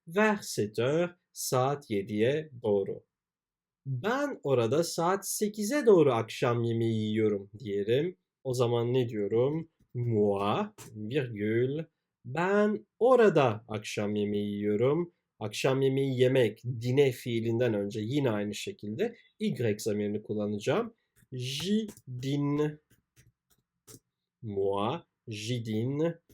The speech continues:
vers huit heures. Saat sekize doğru. Moi, je dîne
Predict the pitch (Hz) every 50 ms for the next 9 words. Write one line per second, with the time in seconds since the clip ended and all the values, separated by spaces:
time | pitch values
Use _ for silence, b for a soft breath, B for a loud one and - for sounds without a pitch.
0 | _ _ _ - 113 104 110 131 143 151 156 156 156 156 156 156 160 156 - -
1 | _ _ _ _ - 120 127 120 - - 107 101 101 101 101 98 98 104 110 -
2 | - - - _ _ _ _ _ _ _ _ - - - _ _ _ _ - -
3 | - 104 104 101 104 101 101 - - 98 95 - 107 95 - 113 113 123 135 147
4 | 147 - _ _ - - 117 107 110 107 107 104 98 98 92 90 98 - _ _
5 | _ _ _ _ - 110 107 104 101 101 104 107 117 123 127 - _ _ 123 113
6 | 101 101 104 107 101 104 107 104 110 117 127 135 147 147